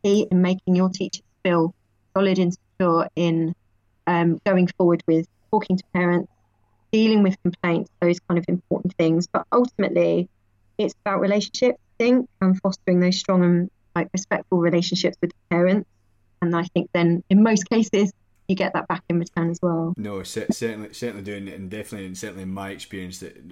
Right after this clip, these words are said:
Speaker 2: almost all parents, they, they, they want the best for their children, and they're not, and, o-, and often it's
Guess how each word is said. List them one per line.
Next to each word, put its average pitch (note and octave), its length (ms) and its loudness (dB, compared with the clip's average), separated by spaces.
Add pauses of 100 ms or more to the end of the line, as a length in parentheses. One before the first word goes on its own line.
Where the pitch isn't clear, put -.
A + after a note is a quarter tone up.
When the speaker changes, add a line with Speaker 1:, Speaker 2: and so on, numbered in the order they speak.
(280)
Speaker 2:
almost B2+ 360 -8
all F#2+ 160 -10
parents, F#2+ 400 -12
they, G2 160 -12
they, G2+ 180 -14
they G2+ 220 -14
want A#2+ 360 -8
the G#2 80 -8
best G2 280 -10
for G#2 100 -14
their G2 80 -12
children, G2 380 -12
and G2 120 -14
they're G#2 80 -12
not, A2 220 -12 (680)
and, A2+ 120 -8
o-, B2 160 -6
and A#2 100 -8
often A#2+ 380 -8
it's - 480 -18